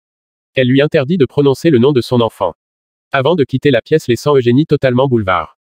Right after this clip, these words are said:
Alors que Jeanne traverse le couloir, une fille la percute et lui vole les clés de la salle d'isolement.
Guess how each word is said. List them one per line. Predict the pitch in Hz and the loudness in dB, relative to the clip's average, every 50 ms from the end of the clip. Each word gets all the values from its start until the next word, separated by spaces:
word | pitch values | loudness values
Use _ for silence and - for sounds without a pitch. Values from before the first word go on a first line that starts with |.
| _ _ - | _ _ -4
Alors | 135 131 151 185 190 | 0 0 0 0 0
que | - 127 | 0 -2
Jeanne | 110 120 120 113 | 0 0 -2 -4
traverse | - - 123 120 131 156 - - 120 | -4 -4 -2 -2 0 -2 -2 -2 -2
le | 107 104 | -4 -2
couloir, | - 120 113 117 131 160 180 175 - _ _ _ _ - | 0 0 2 2 2 0 -2 -4 -10 _ _ _ _ -4
une | 147 147 | -4 -4
fille | - 190 175 156 | -2 0 0 2
la | 165 180 | 2 0
percute | - 143 - - 180 185 - 127 | 0 -4 -4 -4 -6 -4 -2 -2
et | |
lui | 113 110 120 | 0 0 0
vole | 120 135 160 185 | 2 2 2 2
les | 151 113 | 0 -2
clés | - - 151 156 | -2 0 0 0
de | 131 | 2
la | 110 107 | 0 0
salle | - - 147 143 123 | 0 0 -2 -2 0
d'isolement. | 117 113 110 110 101 98 87 80 | -2 -2 -2 -2 -2 -2 -4 -6